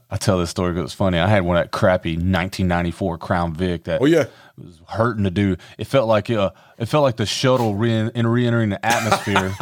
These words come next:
Speaker 2: <laughs>
Speaker 1: if you go faster than eighty-five. Like, everything shakes.
Speaker 2: Oh, my goodness, that's so funny.
Speaker 1: So I think I was doing, like, a hundred and twenty, but then my, uh, supervisor, my sergeant at the time, was driving a brand new Dodge Charger, and I know that dude blew by me like I was sitting still.
Speaker 2: I guarantee
Speaker 1: I, I was
Speaker 2: it.
Speaker 1: doing a hundred and twenty,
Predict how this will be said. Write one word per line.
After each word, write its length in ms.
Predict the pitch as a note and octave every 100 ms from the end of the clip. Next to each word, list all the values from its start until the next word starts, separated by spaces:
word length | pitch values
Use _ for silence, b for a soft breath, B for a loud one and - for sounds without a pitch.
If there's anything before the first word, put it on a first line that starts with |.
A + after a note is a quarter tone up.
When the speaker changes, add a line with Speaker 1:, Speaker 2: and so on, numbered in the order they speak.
| E3+
Speaker 2:
<laughs> 200 | - C#3+
Speaker 1:
if 120 | A2+ A#2
you 60 |
go 200 | A2 B2
faster 380 | A2 B2 A2+ -
than 160 | G2+ F#2+
eighty-five. 720 | G#2+ G#2 - G#2+ G2 F#2 F2
Like, 140 | F#2+ G2+
everything 280 | G#2 G#2+
shakes. 260 | F#2+ - A2+
Speaker 2:
Oh, 120 | D#3+
my 100 | C#3+
goodness, 240 | C3+ D3 A#2+
that's 160 | A#2+
so 140 | A#2+ A2
funny. 160 | G#2+
Speaker 1:
So 40 | A#2+
I 60 |
think 220 | B2 D#3+
I 80 | D#3
was 100 | C#3
doing, 220 | A#2 C#3 C3+
like, 160 | A#2
a 60 | A2
hundred 260 | C3 C3
and 100 | G#2+
twenty, 440 | G2 C3 B2 G2+ G2+
but 160 | G#2+
then 140 | A2 A2
my, 340 | G2+ F#2+ F#2
uh, 580 | F2+ - G2+ E2 B1+ A1
supervisor, 680 | - D3+ C3 G#2 G2 F#2 F#2+
my 220 | F#2 F2+
sergeant 400 | - A#2 G#2 F2+
at 60 |
the 80 | F2+
time, 300 | G#2+ F#2+ F2+
was 120 | F2
driving 380 | F2 G2 F#2 F#2
a 100 | E2+
brand 540 | E2 F#2+ G2+ G#2 G2+ G2+
new 280 | G2+ F#2+
Dodge 440 | E2 G#2+ F#2 F#2 -
Charger, 580 | - G2 F#2+ F2 E2 D#2+ B B B
and 120 | F2+ G2+
I 60 |
know 220 | A2+ A2
that 180 | G#2 G2
dude 220 | G2+ F#2
blew 180 | F2 G2+
by 220 | F2 F2+
me 280 | F2+ E2 D#2 -
like 160 | F2+
I 80 | G2+
was 140 | E2+ -
sitting 320 | - F#2+ F2
still. 360 | - F#2 F2+ E2+
Speaker 2:
I 60 | F#2+
guarantee 240 | G#2 G#2
Speaker 1:
I, 20 |
I 40 | G#2+
was 80 |
Speaker 2:
it. 40 | G#2
Speaker 1:
doing 180 | C3 A2
a 40 |
hundred 240 | A#2+ A#2
and 100 | G2
twenty, 380 | G2 G#2+ F#2+ F2